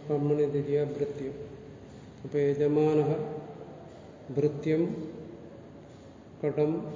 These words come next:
ഹാരയതി കാരയതി എന്ന് വരും. പക്ഷെ അത് വികല്പമായതുകൊണ്ട് ഭൃത്യേന എന്നും വരാം.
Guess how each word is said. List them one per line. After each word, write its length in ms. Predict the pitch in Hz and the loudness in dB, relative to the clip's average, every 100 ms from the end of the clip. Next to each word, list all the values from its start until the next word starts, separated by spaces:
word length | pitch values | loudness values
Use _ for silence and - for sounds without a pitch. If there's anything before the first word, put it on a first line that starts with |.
| - - - | -10 -10 -2
ഹാരയതി 520 | 143 143 143 143 143 143 | 2 6 6 6 4 0
കാരയതി 460 | 139 139 135 131 - - - - - - 151 - - - - - - - - 147 | 0 2 0 -2 -6 -10 -14 -8 4 8 10 8 2 -4 -8 -10 -12 -14 -6 0
എന്ന് 140 | 139 135 | 2 0
വരും. 180 | 131 - - - - - | -2 -6 -12 -14 -14 -12
പക്ഷെ 180 | 127 151 | -6 0
അത് 140 | 151 147 | 2 4
വികല്പമായതുകൊണ്ട് 880 | 151 151 - 165 151 147 147 135 - - - - - - - - - - - - - - | 4 2 4 4 4 6 4 4 0 -4 -8 -10 -14 -14 -16 -16 -18 -18 -18 -18 -18 -6
ഭൃത്യേന 520 | 139 143 143 156 156 156 | 0 0 2 4 6 8
എന്നും 260 | 151 147 131 | 8 6 4
വരാം. 220 | - | -2